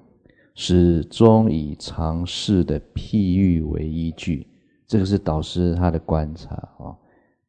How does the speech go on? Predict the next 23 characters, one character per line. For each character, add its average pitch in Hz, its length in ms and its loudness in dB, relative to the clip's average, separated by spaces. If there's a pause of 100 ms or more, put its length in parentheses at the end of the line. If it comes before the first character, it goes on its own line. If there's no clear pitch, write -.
(580)
他 113 320 4
说 117 400 8
心 117 240 6
性 113 260 6
本 76 260 -2
净， 82 340 -2
他 98 200 2
所 87 220 -2
提 85 260 -4
出 92 260 4
来 82 180 4
的 78 200 0
依 90 200 0
据 90 260 -2
是 85 160 0
什 82 140 -8
么？ 69 120 -8
都 87 220 -2
是 85 120 -8
譬 80 400 -6
喻 82 280 -10 (240)
啊。 - 180 -18 (1800)
那， 80 280 -4